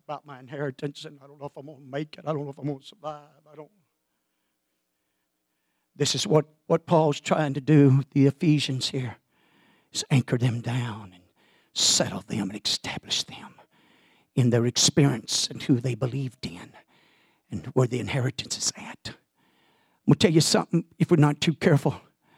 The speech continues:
too many people are looking for too, too many so-called blessings in this life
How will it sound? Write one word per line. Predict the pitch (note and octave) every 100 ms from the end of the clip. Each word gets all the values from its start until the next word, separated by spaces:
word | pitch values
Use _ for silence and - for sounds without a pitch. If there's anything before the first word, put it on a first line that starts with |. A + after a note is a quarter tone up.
| _ _ _ _
too | -
many | C#3 C3+
people | - E3 - C3+ C#3+
are |
looking | C#3 C#3+ C3+
for | C3+
too, | D#3+ - E3 E3+
too | F3
many | D#3+ C#3+ A2+ - _ _ -
so-called | - - F3 - D#3 C3+
blessings | C#3+ C#3+ - C#3+ A#2+ - -
in | C#3 A#2
this | C#3+ - -
life | - - -